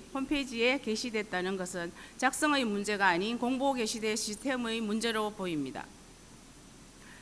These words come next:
구청 홈페이지의 고시 공고와 연계된 자동 표출 시스템 구축을 통해 운영 효율성을 높이고자 했으나 구축 방향에 다소 미흡한 점으로 보입니다. 네 번째, 게시 내용입니다.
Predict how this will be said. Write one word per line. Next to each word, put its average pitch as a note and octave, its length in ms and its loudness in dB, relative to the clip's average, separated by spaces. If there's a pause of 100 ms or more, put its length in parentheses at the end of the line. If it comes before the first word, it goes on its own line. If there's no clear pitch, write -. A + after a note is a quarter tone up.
(100)
구청 D4+ 380 6
홈페이지의 C#4 580 8
고시 B3 320 2
공고와 G#3 500 6
연계된 D#3+ 560 2 (220)
자동 C4+ 320 2
표출 D4 440 0
시스템 A3+ 520 -2
구축을 F#3+ 420 -4
통해 F3 360 -2 (340)
운영 C4 400 6
효율성을 A#3 640 0
높이고자 F3 460 -2
했으나 G3+ 460 -2 (640)
구축 C#4 480 0
방향에 G3+ 480 2
다소 C4 320 2
미흡한 G#3 460 0
점으로 F#3 400 -2
보입니다. D3+ 540 -2 (320)
네 G#3+ 160 2
번째, A3+ 440 0 (240)
게시 B3+ 360 2
내용입니다. F3+ 680 0